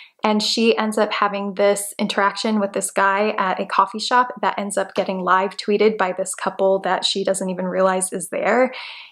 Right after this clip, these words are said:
And sh-, it ends up going viral. And that's scary for her because she's supposed to be in hiding, so her bodyguard kind of whisks her away to his hometown. So then it's like a forced togetherness type of situation, and he's her bodyguard,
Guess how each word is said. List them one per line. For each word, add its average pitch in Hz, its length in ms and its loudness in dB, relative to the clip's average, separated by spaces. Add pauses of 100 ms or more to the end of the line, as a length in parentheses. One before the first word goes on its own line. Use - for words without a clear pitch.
(160)
And 196 440 2
sh-, - 180 -6
it 214 120 4
ends 190 120 -4
up 175 100 0
going 190 240 0
viral. - 460 -2 (300)
And 196 360 0
that's - 300 -2
scary 285 360 4
for 202 160 2
her 190 340 0
because 185 640 -2
she's 185 320 -2
supposed - 300 -4
to - 40 -18
be 208 160 -2
in 190 120 -2
hiding, 214 420 0
so 196 240 -2
her 196 140 -4
bodyguard 185 480 -2
kind 185 180 -4
of 175 100 -6
whisks - 380 -2
her 220 140 0
away 190 380 2 (140)
to 190 160 2
his 185 360 -4
hometown. 185 880 -4
So 208 200 2
then 202 220 0
it's 190 180 -6
like 190 160 0
a 190 60 -2
forced 190 380 0
togetherness 247 680 0
type 294 240 -2
of 269 140 0
situation, 285 800 -2
and 220 220 -2
he's 302 280 -2
her 302 160 -4
bodyguard, 277 840 2